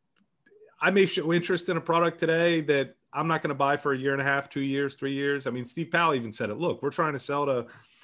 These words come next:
maybe ten percent of our market is in, is looking to buy something similar to what we sell every year." So, I, I guess it all depends on where that prospect's coming from.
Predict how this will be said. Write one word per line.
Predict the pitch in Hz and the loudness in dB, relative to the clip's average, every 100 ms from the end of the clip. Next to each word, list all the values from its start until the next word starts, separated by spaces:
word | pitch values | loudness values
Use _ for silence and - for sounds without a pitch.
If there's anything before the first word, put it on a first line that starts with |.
| - - - | -20 -20 0
maybe | 147 156 123 - _ _ - | 2 2 0 -6 _ _ -2
ten | 170 185 | 2 2
percent | 170 165 180 170 | 2 2 2 4
of | |
our | 156 | 4
market | 143 143 170 117 | 6 4 4 2
is | 117 107 117 | 2 0 -4
in, | 113 117 107 92 110 110 120 - - - - - _ _ _ | -4 -4 -6 -10 -12 -12 -14 -16 -20 -20 -20 -20 _ _ _
is | 135 113 | -8 2
looking | 143 147 131 | 2 2 0
to | 110 | 2
buy | 120 127 127 123 117 113 | 4 6 6 4 2 0
something | - 139 131 123 | -4 -6 -4 -6
similar | 104 143 127 120 | -6 -6 -2 0
to | 107 | 0
what | 110 | -2
we | 113 | -4
sell | 104 - 123 98 | -8 -4 -4 -4
every | 92 95 | -6 -8
year." | 101 85 - _ _ - - _ - | -8 -10 -14 _ _ -20 -20 _ -16
So, | - 120 113 107 104 101 104 _ _ _ _ _ _ - | 0 2 4 4 2 0 -4 _ _ _ _ _ _ -2
I, | 135 127 | 0 0
I | 131 | 0
guess | 131 139 | 0 0
it | 139 | 0
all | 131 120 | 0 0
depends | 117 123 117 | -2 -4 -2
on | 113 104 | -4 -2
where | 107 | -2
that | 101 90 | -2 -6
prospect's | 98 92 - 85 - | -8 -8 -12 -14 -14
coming | 80 - | -20 -20
from. | - | -20